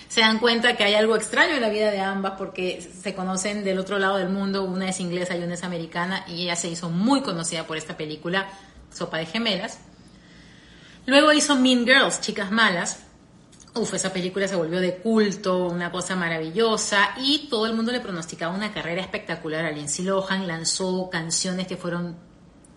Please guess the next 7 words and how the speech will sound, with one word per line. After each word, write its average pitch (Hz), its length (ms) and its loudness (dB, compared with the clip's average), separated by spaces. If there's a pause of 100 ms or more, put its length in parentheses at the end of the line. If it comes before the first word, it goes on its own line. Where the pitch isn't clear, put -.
(220)
top 220 280 6
musical, 190 840 2 (380)
estaba 208 460 2
por 196 180 -4
todas 190 240 0
partes, 202 560 2
fue 202 600 -2